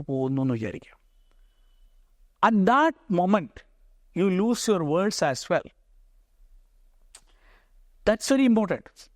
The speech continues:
The very moment when you lose everything, you lose your communicative skill,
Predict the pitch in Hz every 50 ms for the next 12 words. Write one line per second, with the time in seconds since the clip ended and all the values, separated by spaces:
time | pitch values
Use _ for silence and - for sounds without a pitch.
0 | _ _ _ _ _ _ _ _ _ _ _ _ _ _ _ _ _ _ _ _
1 | _ - 165 196 202 175 190 214 247 294 285 277 269 262 254 247 180 127 - -
2 | - _ - 143 170 196 208 233 233 233 254 247 240 240 226 214 269 277 233 -
3 | - 208 135 110 - _ - 170 170 160 175 185 214 196 - - 196 185 180 175
4 | 175 - _ _ _ _ _ _ _ _ _ _ - - 131 143 160 175 190 202
5 | - - 208 190 - 196 170 - - - - 175 147 113